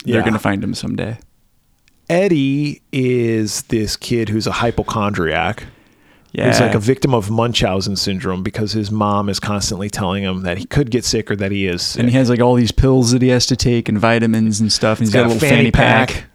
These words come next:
Speaker 2: pack. <laughs> Uh, we got Stan, who is a kid, a, a Jewish kid who is
Speaker 1: He's about to have his
Speaker 2: getting
Speaker 1: bar mitzvah.
Speaker 2: Mm-hmm. 'Cause he's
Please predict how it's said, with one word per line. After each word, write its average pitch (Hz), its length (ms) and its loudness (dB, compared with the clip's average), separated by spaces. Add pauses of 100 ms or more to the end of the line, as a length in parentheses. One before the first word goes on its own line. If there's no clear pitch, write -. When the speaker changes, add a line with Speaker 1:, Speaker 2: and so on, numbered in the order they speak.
Speaker 2:
pack. 370 960 -4
<laughs> - 60 -20 (960)
Uh, 117 600 0
we 131 140 0
got 120 340 0
Stan, 165 800 0 (220)
who 139 420 -2
is 131 420 0
a 131 140 -4
kid, 127 440 -2 (360)
a, 123 60 -2
a - 20 -2
Jewish 143 400 0
kid 110 420 -2 (260)
who 123 260 0
is 113 480 -2 (120)
Speaker 1:
He's 127 120 -4
about 131 220 0
to 131 60 2
have 127 80 4
his 131 80 4
Speaker 2:
getting 123 120 0
Speaker 1:
bar 117 80 4
mitzvah. 120 580 0 (480)
Speaker 2:
Mm-hmm. 123 440 -4 (500)
'Cause 120 160 -2
he's 113 160 -2